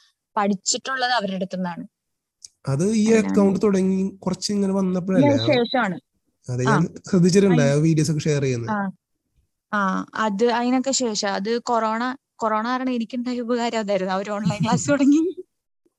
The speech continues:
Speaker 2: അല്ല,
Speaker 1: ഞാൻ അതില് ചാടി
Speaker 2: അതെ.
Speaker 1: കയറി.
Speaker 2: അപ്പൊ ഈ ഒരു
Speaker 1: ജോയിൻ ചെയ്തു.
Speaker 2: അക്കൗണ്ട് അല്ലെങ്കിൽ റീൽ ക്രിയേഷൻ, ആ ഒരു ഐഡിയയിലേക്ക് എങ്ങനെയാ എത്തിയത്?
Speaker 1: അത്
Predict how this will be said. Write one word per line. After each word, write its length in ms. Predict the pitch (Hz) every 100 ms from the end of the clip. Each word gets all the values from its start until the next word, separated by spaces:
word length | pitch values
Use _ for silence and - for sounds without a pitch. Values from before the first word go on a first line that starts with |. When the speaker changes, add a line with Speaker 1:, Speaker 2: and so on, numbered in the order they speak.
| _ _ _ - 622 - -
Speaker 2:
അല്ല, 260 | 151 151 156
Speaker 1:
ഞാൻ 220 | 240 240
അതില് 280 | 226 214 214
ചാടി 280 | 247 214 -
Speaker 2:
അതെ. 80 | 226
Speaker 1:
കയറി. 220 | 214 208 _ _ -
Speaker 2:
അപ്പൊ 220 | 147 180
ഈ 120 | 196
ഒരു 80 | 208
Speaker 1:
ജോയിൻ 80 | 202
ചെയ്തു. 260 | 208 196
Speaker 2:
അക്കൗണ്ട് 380 | 180 160 160 143
അല്ലെങ്കിൽ 640 | 139 143 _ 147 160 156 165
റീൽ 200 | 170 185
ക്രിയേഷൻ, 640 | 185 180 156 135 123 117 - _
ആ 140 | 156 196
ഒരു 100 | 214
ഐഡിയയിലേക്ക് 460 | 190 165 160 147
എങ്ങനെയാ 260 | 147 131 123
എത്തിയത്? 380 | 113 113 101 - _ _ _ _ _ _ _ _ _ _ _
Speaker 1:
അത് 380 | 262 277 262 320